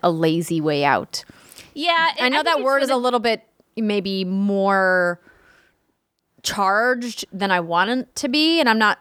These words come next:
Speaker 1: insinuating that the production is lazy. I just think the storytelling doesn't feel like it's earned.
Speaker 2: Yeah, it, it's that thing of if it's not broke, don't fix it. And there's a reason Halo's captured the hearts of cajillions of people around the world. It's like
Speaker 1: Yeah.
Speaker 2: you do have Chief and you do have Cortana, and their dynamic is just, like, so fun and it works so well.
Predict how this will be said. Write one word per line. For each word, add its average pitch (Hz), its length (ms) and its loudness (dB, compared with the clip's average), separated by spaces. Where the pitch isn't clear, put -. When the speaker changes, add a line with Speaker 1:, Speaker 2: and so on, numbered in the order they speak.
Speaker 1:
insinuating 196 880 0
that 170 380 2
the 185 220 0
production 180 440 -2
is 165 140 -6
lazy. 180 580 0
I 196 100 2
just 190 180 -4
think 208 140 -6
the 185 80 -6
storytelling 185 760 -2
doesn't 165 300 -8
feel 160 160 -2
like 160 160 -4
it's - 320 -10
earned. 170 420 0
Speaker 2:
Yeah, 294 440 0
it, 285 160 -2
it's - 180 -4
that 320 140 0
thing 330 180 -2
of 269 120 0
if 254 120 0
it's 226 140 -8
not 220 200 0
broke, 185 320 -2
don't 190 180 -4
fix - 260 -6
it. 226 160 2
And 208 80 -2
there's 196 220 -2
a 190 60 -8
reason 185 380 -6
Halo's 175 360 -2
captured - 400 -8
the 160 120 -4
hearts 160 260 -8
of 170 160 -2
cajillions 165 480 -2
of - 60 -16
people 175 220 -6
around 165 200 -4
the 175 60 -8
world. 202 280 0
It's 156 120 -8
like 185 100 -6
Speaker 1:
Yeah. 214 80 -6
Speaker 2:
you 294 60 -6
do 202 200 -8
have 170 180 -4
Chief 175 220 -12
and 160 100 -8
you 180 80 -10
do 214 200 -10
have 202 180 -4
Cortana, 170 400 -8
and 185 140 -8
their 208 100 -4
dynamic 202 520 -2
is 185 160 -6
just, 180 200 -12
like, 170 180 -4
so 214 520 -2
fun 196 260 -2
and 185 100 -6
it 151 80 -4
works 175 300 -4
so 202 180 -2
well. 190 380 0